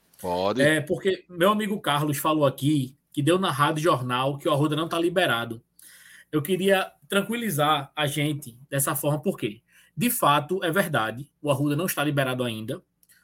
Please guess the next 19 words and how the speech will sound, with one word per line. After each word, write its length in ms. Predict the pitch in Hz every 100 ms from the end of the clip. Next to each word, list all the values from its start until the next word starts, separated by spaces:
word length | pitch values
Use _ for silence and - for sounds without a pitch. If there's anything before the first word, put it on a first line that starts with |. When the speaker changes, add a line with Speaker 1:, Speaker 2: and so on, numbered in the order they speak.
| -
Speaker 2:
falta 360 | - 170 202
um 80 | 202
laudo 300 | 160 147 156
da 120 | 156
P 120 | 151 233
M, 400 | 170 135 113 - _ _ -
certo? 440 | - 143 156 170 247 _ - _ -
Contudo, 680 | 269 269 185 185 160 123 -
esse 260 | 196 196
laudo, 540 | 226 139 131 135 165 - -
segundo 800 | - - 214 170 240 285 285 269
a 120 | 170
federação 640 | 185 170 165 - 147 127 135
e 60 |
segundo 360 | 147 190 175 233
o 60 | 214
próprio 280 | 170 156
Santa 200 | - 143
Cruz, 440 | 170 147 139 139